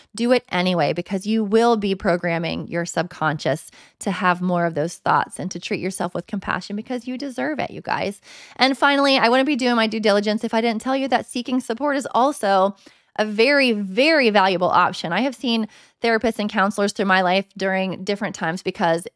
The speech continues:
they are just, it's so helpful to get a third party perspective. Third party, second party, third party, I don't know, to get a professional perspective on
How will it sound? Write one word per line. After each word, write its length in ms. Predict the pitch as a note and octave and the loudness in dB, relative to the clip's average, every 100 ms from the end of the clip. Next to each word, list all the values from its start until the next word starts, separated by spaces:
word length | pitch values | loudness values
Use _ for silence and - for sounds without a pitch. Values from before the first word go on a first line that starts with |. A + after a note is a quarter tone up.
| - | -12
they 240 | F#3+ A3 | 0 2
are 100 | G#3+ | 4
just, 240 | G3 G3+ - | 2 -2 -4
it's 200 | G#3+ - | -6 -6
so 260 | - A#3 A3+ | 0 2 4
helpful 340 | G#3 E3 F3+ | 2 -2 -2
to 80 | F#3+ | -2
get 140 | F#3+ | 0
a 40 | F3+ | -2
third 240 | - F3+ | 0 -2
party 240 | - F3 F3 | 0 -2 -2
perspective. 720 | F#3 - D3+ - B3 B3+ - _ _ _ _ _ _ _ _ _ | -6 -4 -4 -2 0 -2 -6 _ _ _ _ _ _ _ _ _
Third 180 | F#3+ F3 | -4 -2
party, 380 | - F3 F#3 G3 _ _ | -2 -2 -2 -4 _ _
second 300 | - F#3+ G3+ | -2 -2 -2
party, 340 | G#3+ G#3+ A3 G#3+ | -2 -2 -2 -6
third 180 | - F3+ | -6 -6
party, 240 | G3+ F#3+ - | -4 -4 0
I 120 | - A3+ | 2 2
don't 100 | G3+ | 2
know, 160 | D3 - | -2 -4
to 80 | B3 | -2
get 200 | A#3+ - | 0 2
a 80 | A3 | 2
professional 560 | A3+ A3+ G3+ - A3 | 2 4 2 2 0
perspective 600 | A3+ - - F#3 B3 A#3 | 2 0 2 0 2 4
on 320 | A3 G3+ G3 | 4 4 2